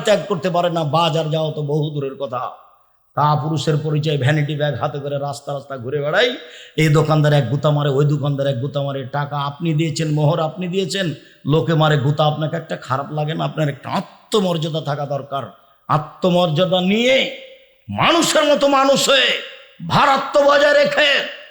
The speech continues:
মানুষের সাথে সদাচরণ করে, স্ত্রীর সাথে সদাচরণ করে, স্ত্রীকে বাড়িতে রেখে বাকি সময়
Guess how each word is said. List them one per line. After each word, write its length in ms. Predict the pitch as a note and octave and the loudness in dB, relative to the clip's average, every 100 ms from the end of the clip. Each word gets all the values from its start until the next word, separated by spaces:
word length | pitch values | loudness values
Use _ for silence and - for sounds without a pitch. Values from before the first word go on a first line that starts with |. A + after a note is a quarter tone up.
| - - | -12 0
মানুষের 460 | E3 E4+ D4 D4+ | 2 4 2 2
সাথে 300 | C4+ C#4+ C#4 | 2 2 2
সদাচরণ 600 | B3+ C4 C4+ C4 B3+ B3 | 2 2 2 4 4 2
করে, 400 | B3 A#3+ A#3+ F3+ - - - - | 2 2 2 0 -4 -14 -8 0
স্ত্রীর 400 | A#3+ - C4 A#3+ | 2 2 0 0
সাথে 260 | A#3+ A3+ A3 | 2 2 2
সদাচরণ 600 | - G#3 A3 F#3 A3 G#3 | 2 2 2 2 2 2
করে, 340 | G#3 G#3 D#3 - - - - G3 | 0 2 0 -2 -14 -12 0 0
স্ত্রীকে 460 | - A3 F#3+ F#3 | 2 0 0 2
বাড়িতে 680 | D3+ F#2+ B2 F#3+ D#4 E4+ E4 | 0 -2 0 2 2 2 2
রেখে 560 | D4 C4+ C#4 C4+ G#3+ - - - - - | 2 2 0 0 0 -6 -14 -18 -20 -4
বাকি 340 | G#2 F3 D3+ | 0 0 0
সময় 380 | F3+ - F#3+ F3+ | -2 -2 -2 -2